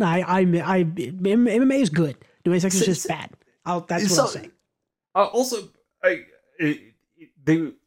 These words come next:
Speaker 2: all the shit I like, I, I find interesting has been getting canceled. Same with Vibration Man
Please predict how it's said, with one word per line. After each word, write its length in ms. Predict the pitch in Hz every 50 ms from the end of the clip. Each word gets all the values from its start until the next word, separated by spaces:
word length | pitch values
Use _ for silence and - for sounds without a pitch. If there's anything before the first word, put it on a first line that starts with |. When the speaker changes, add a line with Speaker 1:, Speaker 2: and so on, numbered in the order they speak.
| _ -
Speaker 2:
all 160 | 139 151 185
the 80 | - 247
shit 200 | - - - 180
I 80 | 180 165
like, 480 | 120 95 95 90 92 - _ - _ _ -
I, 120 | 123 123 117
I 400 | - 101 123 117 117 110 101 - _ - -
find 240 | - 131 127 123 113
interesting 420 | 107 110 127 127 123 123 123 117
has 120 | 113 104
been 120 | 110 120 117
getting 220 | 110 110 107 101
canceled. 460 | - - 110 107 107 - - 80 -
Same 160 | - 151 156 180
with 140 | 160 131
Vibration 600 | 123 110 113 110 - 98 101 110 - - 113 101
Man 260 | 90 85 82 82 82